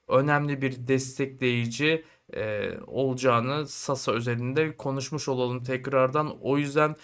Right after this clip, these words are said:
bu seviyelerin üstündeki kapanış devamları çok çok önemli. E, bir ara destek noktamız, Fibonacci destek noktamız kırk üç nokta doksan iki seviyesi.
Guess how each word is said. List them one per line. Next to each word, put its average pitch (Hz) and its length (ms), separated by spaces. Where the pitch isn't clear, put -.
bu 147 80
seviyelerin 147 560
üstündeki 147 460
kapanış 147 440
devamları 147 480
çok 143 240
çok 156 220
önemli. 151 480
E, 104 260
bir 151 220
ara 143 180
destek 143 400
noktamız, 147 440
Fibonacci 143 480
destek 143 380
noktamız 143 440
kırk 147 260
üç 151 180
nokta 147 300
doksan 151 320
iki - 160
seviyesi. 151 680